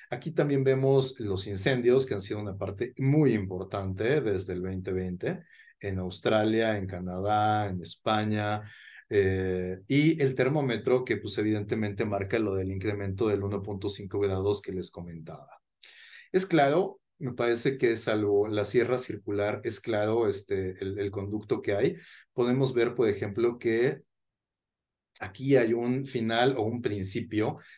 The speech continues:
de este hilo conductor que nos lleva a estos círculos. Podemos interpretarlos de muchas maneras, como republicano-demócrata, republicano-demócrata, republicano-demócrata, republicano-demócrata,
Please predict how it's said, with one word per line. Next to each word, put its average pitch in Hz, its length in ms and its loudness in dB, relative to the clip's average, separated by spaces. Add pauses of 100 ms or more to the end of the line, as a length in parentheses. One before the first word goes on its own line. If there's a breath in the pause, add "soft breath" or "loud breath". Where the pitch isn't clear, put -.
(100)
de 110 160 0
este 110 260 0
hilo 123 300 0
conductor 95 880 -2 (680 soft breath)
que 131 380 8
nos 107 300 -4
lleva 117 540 4
a 113 180 -4
estos 135 300 -2
círculos. 104 840 0 (360)
Podemos 143 600 2
interpretarlos 120 760 2
de 113 80 -2
muchas 110 400 2
maneras, 98 640 -4
como 123 420 0 (320 loud breath)
republicano-demócrata, 131 1400 2
republicano-demócrata, 107 1300 -2
republicano-demócrata, 104 1300 -2
republicano-demócrata, 101 1300 -2